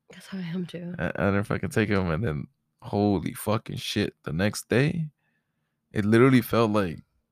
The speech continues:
Speaker 2: I was, I had sandpaper in my, sandpaper in my, like,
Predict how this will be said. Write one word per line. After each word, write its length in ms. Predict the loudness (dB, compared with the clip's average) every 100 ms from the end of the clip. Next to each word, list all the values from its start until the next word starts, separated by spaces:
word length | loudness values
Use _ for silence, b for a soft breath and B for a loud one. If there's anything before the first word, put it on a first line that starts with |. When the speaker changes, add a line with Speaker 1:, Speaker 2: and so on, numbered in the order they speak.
| -8
Speaker 2:
I 100 | -6
was, 220 | -6 -8 -20 _ _ _ -10
I 40 | -4
had 140 | -4
sandpaper 480 | 0 0 0 -2 -4
in 60 | -6
my, 180 | -6 -10 -10
sandpaper 580 | 0 2 2 -2 -4 -4
in 100 | -4
my, 260 | -4 -6 -8
like, 240 | -10 -10